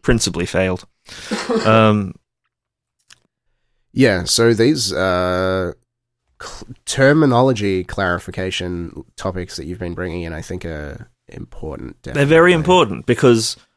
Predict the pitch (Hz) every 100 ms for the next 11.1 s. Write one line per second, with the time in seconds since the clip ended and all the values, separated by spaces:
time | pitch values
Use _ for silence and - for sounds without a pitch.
0 | _ - 127 131 120 107 - - 113 107
1 | 104 104 98 101 - 107 101 - 101 98
2 | - _ _ _ _ 113 104 85 - 90
3 | - - _ 101 87 85 101 95 95 -
4 | 101 - 95 98 90 - _ _ _ 120
5 | 110 98 98 98 69 76 - - 107 101
6 | 98 101 - 113 117 131 147 - - 113
7 | 104 107 104 104 95 90 85 95 95 92
8 | 95 - 98 90 92 92 95 95 95 98
9 | - - - _ _ _ - 98 98 90
10 | 90 - _ _ _ - 113 98 110 110
11 | 98